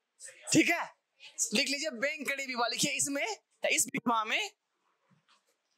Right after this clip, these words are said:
इस विवाह में बारात का कोई प्रावधान नहीं होता है। इस विवाह में बारात का कोई प्रावधान नहीं होता है।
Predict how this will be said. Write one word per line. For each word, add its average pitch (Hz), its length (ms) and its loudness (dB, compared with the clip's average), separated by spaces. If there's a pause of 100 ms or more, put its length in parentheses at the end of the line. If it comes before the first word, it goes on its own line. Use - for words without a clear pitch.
(1120)
इस 269 220 2
विवाह 220 320 4
में 226 380 0
बारात 226 540 2
का 262 160 0
कोई 254 400 0
प्रावधान 220 600 -2
नहीं 226 260 0
होता 165 340 0
है। - 240 -6 (1900)
इस 233 180 4
विवाह 185 340 2
में 247 380 0 (320)
बारात 190 640 2
का 247 140 0
कोई 233 320 2
प्रावधान 214 720 0 (300)
नहीं 240 300 2
होता 170 400 0
है। - 240 -10